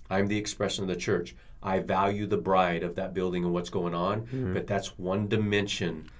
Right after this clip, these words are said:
Speaker 1: of what I see throughout the book of Acts and what Jesus called these people to do.
Speaker 2: Right.
Speaker 1: And
Speaker 2: What, what do you, what do you see as, and I go, uh, this is kind of a generalized
Speaker 1: We've moved in a
Speaker 2: question.
Speaker 1: crazy direction. <laughs>
Speaker 2: Yeah,
Speaker 1: It's
Speaker 2: yeah.
Speaker 1: good, though.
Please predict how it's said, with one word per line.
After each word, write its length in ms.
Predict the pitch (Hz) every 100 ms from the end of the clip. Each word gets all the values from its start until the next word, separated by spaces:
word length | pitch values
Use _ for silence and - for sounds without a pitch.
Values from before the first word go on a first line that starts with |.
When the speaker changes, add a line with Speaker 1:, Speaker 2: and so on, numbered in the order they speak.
| -
Speaker 1:
of 140 | 90 80
what 120 | 92
I 120 | 98
see 300 | - 113 95
throughout 300 | 85 90 87
the 60 | 87
book 220 | 85 90
of 80 | 87
Acts 280 | 85 87 -
and 80 |
what 100 | 85
Jesus 300 | 87 87 85 -
called 200 | 87 82
these 120 | 85
people 240 | 92 87
to 80 | 82
do. 220 | 82 78 - -
Speaker 2:
Right. 340 | 101 95 92 - -
Speaker 1:
And 100 | 120
Speaker 2:
What, 120 | 127
what 160 | 127 147
do 60 |
you, 80 | 190
what 160 | 131 127
do 40 |
you 140 | 185 175
see 400 | - - 110 107
as, 720 | 92 90 87 85 - - - - - -
and 80 | 113
I 60 | 107
go, 200 | 110 101
uh, 40 |
this 220 | 98 95
is 160 | 98 -
kind 160 | 110
of 80 | 95
a 40 | 90
generalized 520 | 107 101 98 92 120
Speaker 1:
We've 100 | 110
moved 200 | 98 87
in 80 | 90
a 40 |
Speaker 2:
question. 200 | 87 87
Speaker 1:
crazy 380 | - 113 104 92
direction. 460 | 87 90 92 - 92 -
<laughs> 0 | - - 277
Speaker 2:
Yeah, 600 | 117 120 - 113 92 -
Speaker 1:
It's 60 | 113 107 104
Speaker 2:
yeah. 60 |
Speaker 1:
good, 200 | 98 -
though. 200 | 151 101